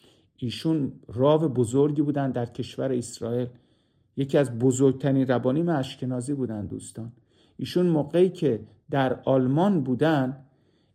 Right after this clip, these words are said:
هر کاری که می‌کرد، یه شغل معلمی توی یه یشیوا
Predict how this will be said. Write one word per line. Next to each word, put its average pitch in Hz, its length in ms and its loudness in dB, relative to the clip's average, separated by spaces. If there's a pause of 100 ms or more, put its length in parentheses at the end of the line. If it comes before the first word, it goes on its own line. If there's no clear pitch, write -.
(160)
هر 240 400 2
کاری 180 320 4
که 175 160 0
می‌کرد، 160 460 0
یه 185 140 4
شغل 208 460 0
معلمی 160 920 2
توی 190 160 -6
یه 233 140 6
یشیوا 208 800 0